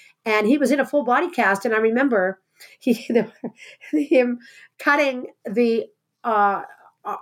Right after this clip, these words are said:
around the arm, where the arm joined the body on both sides and the legs were joined the body, so he could walk and actually use his arms. And he was out helping build the, the restaurant.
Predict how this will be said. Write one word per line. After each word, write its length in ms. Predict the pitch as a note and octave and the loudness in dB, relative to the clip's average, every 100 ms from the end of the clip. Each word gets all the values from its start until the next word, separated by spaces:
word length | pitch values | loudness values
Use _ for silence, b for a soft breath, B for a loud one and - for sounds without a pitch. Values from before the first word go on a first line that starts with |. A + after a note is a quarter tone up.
| - | -2
around 420 | B3+ C4 C#4+ C#4 | 2 2 2 0
the 140 | C4 - | -6 -4
arm, 460 | B3 D4 G3+ G3+ B3 - | -2 0 0 -4 -10 -4
where 220 | A3+ A3 | 2 2
the 200 | G#3+ - | 0 0
arm 420 | B3 C4 C4 B3+ | 0 2 -2 -6
joined 400 | G#3 A#3+ A3+ A3 | 0 2 2 -2
the 60 | F#3+ | -2
body 480 | B3 C4 G3 G3+ A3+ B - | 0 0 -2 -6 -10 B -4
on 80 | G#3 | 0
both 160 | A#3+ | 0
sides 360 | A#3 G3+ G3 - | 2 2 2 0
and 120 | G#3+ | -2
the 60 | G#3+ | 0
legs 380 | A3+ C4+ C4 G3+ | 4 4 2 -2
were 160 | A3 | -2
joined 300 | G3 A3 G#3 | 0 -2 0
the 40 | G3+ | -2
body, 300 | G3 F#3+ F#3+ B B | -2 -2 -4 B B
so 180 | - B3+ | 2 2
he 100 | B3+ | 2
could 180 | A#3+ | -2
walk 640 | G3 A3 A#3 F3+ G3 - _ b b b b | -2 0 0 0 -6 -14 _ b b b b
and 240 | G#3+ A3 A3+ | 0 0 0
actually 380 | A3+ A3 A#3 G#3+ | -2 0 0 0
use 220 | B3 B3+ | 0 2
his 160 | B3 G3+ | 0 2
arms. 360 | F3+ F#3 F#3+ - | 2 2 -2 -2
And 200 | G3+ F#3+ | -2 0
he 140 | A#3 | -2
was 140 | A3 G#3 | 0 2
out 260 | G3 F#3+ | 2 0
helping 400 | F#3 G3 G3 G3 | -2 -2 -2 -4
build 400 | F3+ F3+ F3+ F3 - | -2 0 0 -4 -12
the, 440 | F#3 F3 E3 D#3+ D#3+ _ _ _ _ _ _ _ _ _ _ _ | -8 -6 -6 -10 -14 _ _ _ _ _ _ _ _ _ _ _
the 140 | F3+ | -4
restaurant. 520 | F#3 G3 - F3 D3 | 0 -2 -2 -6 -6